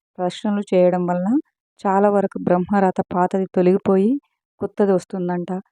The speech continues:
ఆపద వచ్చినప్పుడు ఏడుస్తూ కూర్చోకుండా దైవాన్ని పూజించండి. నూట ఇరవై ఎనిమిది ఏళ్ల ఆయువు ఉన్న దుర్యోధనుడు ద్రౌపదిని జుట్టుపట్టి దుశ్శాసనతో ఈడ్పించడం వలన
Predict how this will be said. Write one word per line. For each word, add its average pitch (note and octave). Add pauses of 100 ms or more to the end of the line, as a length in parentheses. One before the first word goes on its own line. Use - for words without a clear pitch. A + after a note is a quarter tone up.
(320)
ఆపద G#3
వచ్చినప్పుడు A#3
ఏడుస్తూ G#3+
కూర్చోకుండా G3
దైవాన్ని F#3+
పూజించండి. F#3 (760)
నూట A#3
ఇరవై A#3+
ఎనిమిది A3
ఏళ్ల G#3+ (220)
ఆయువు A#3
ఉన్న A3
దుర్యోధనుడు G3+ (120)
ద్రౌపదిని F#3+
జుట్టుపట్టి G3
దుశ్శాసనతో G#3 (300)
ఈడ్పించడం G3+
వలన F#3